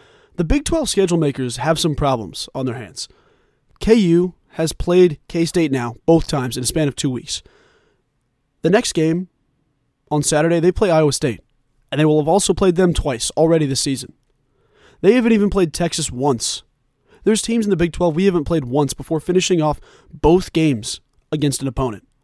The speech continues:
against K U, against Iowa State. And I know that there's some type of silver lining to say, "Okay, well, we get these guys out of the way early on." But, dude, we have so many more teams we still have to play.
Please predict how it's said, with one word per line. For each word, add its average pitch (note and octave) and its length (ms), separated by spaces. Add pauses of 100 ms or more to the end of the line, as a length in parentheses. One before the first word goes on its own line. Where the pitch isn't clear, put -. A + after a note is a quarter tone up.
against E3 260
K D#3+ 160
U, C3 220
against C3+ 260
Iowa C#3 200
State. B2 300 (880)
And D#3+ 120
I - 20
know G3 140
that F#3+ 80
there's E3+ 180
some E3+ 220
type D#3+ 240
of C#3+ 180 (720)
silver F3 320
lining D3+ 260
to C3+ 60
say, D3 160
"Okay, C#3 240
well, C#3 140
we D#3 80
get F#3 140
these D#3+ 100
guys C#3+ 200
out C#3 60
of B2+ 60
the C3+ 80
way F#3 180
early C#3+ 240
on." C#3+ 300 (580)
But, F#3+ 160
dude, A#3 320
we F#3+ 220
have A#3+ 140
so A3 180
many A3 100
more G3+ 160
teams F#3 240
we D#3+ 80
still E3 160
have - 60
to - 60
play. C3 260